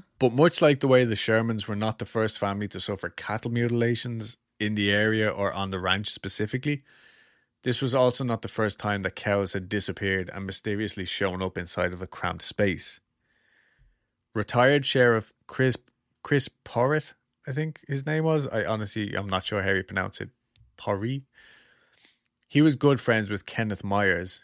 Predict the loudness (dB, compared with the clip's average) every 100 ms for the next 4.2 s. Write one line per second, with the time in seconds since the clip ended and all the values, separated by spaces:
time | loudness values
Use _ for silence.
0 | _ 0 0 0 -6 -4 0 0 0 0
1 | 0 0 -2 -6 2 4 4 0 -6 -2
2 | 0 0 -2 -10 -20 _ _ _ -20 _
3 | _ _ _ _ _ -2 6 6 6 2
4 | 2